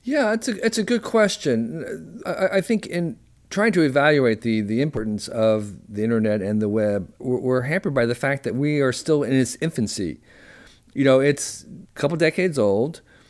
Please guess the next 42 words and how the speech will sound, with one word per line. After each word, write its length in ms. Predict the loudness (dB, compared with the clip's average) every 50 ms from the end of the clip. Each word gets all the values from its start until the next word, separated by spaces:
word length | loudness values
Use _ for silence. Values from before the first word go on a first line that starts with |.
| _ _ -2
and 120 | 0 2
I 120 | 2 2
think 520 | 0 -2 -4 -4 -2 -2 -4 -6 -8 -12 -20 _
in 160 | _ -2 0 2
another, 480 | 2 2 2 4 4 4 4 2 0 0
say, 200 | 0 0 0 0
twenty 440 | -2 -8 -6 -4 -2 -2 -2 -2
years, 840 | -2 0 0 0 2 2 0 0 -2 -4 -6 -8 -12 -14 -16 -20 -20 _ _ _ _ -20 -20 _
we'll 440 | -16 -12 -8 -4 0 2 2 4
look 220 | 4 2 2 0 0
back 320 | 0 0 0 0 -2 -6 -6
to 120 | -6 -4
this 240 | -4 -4 -4 -6 -6
time, 560 | -6 -4 -2 -2 0 -2 -2 -2 -2 -4 -6
twenty 260 | -6 -6 -6 -6 -6
fourteen, 480 | -4 -4 -6 -6 -6 -4 -4 -2 0 0
and 80 | 0
we'll 100 | 0 -2
say, 220 | -2 0 -2 -2 0 0
"Oh 100 | 0 2
my 140 | 2 2
gosh, 400 | 0 2 2 2 2 0 -4 -10 _ _ -20 -20 -20 -20 -20 -12 _
nothing 380 | 2 4 4 4 4 4 4 4
had 100 | 4 4
happened 440 | 4 4 2 2 2 2 2 2 4
yet." 420 | 4 4 4 2 0 -6 -20 _ _ -20 -20 -20 -20 -20 -20 -20 -20 _ _
We're 140 | 0 0 0
just 220 | 2 0 0 0
at 140 | 0 0 0
the 80 | -2 0
beginning 640 | 0 0 -2 -2 -2 0 0 2 2 2 0 0
of 160 | -2 -4 -2
the 100 | -2 -2
beginning 840 | -2 -2 -2 -2 -2 -2 0 2 4 4 4 4 2 0 0 -4 -6 -6
of 180 | -6 -4 -2
what 200 | 0 0 0 0
this 240 | 0 -4 -4 -2 -4
is 160 | -4 -4 -2
going 160 | -2 -2 0
to 80 | 0 0
be 180 | 0 -2 -2 -4
about, 560 | -4 -4 -4 -2 -2 -2 -2 -2 -4 -6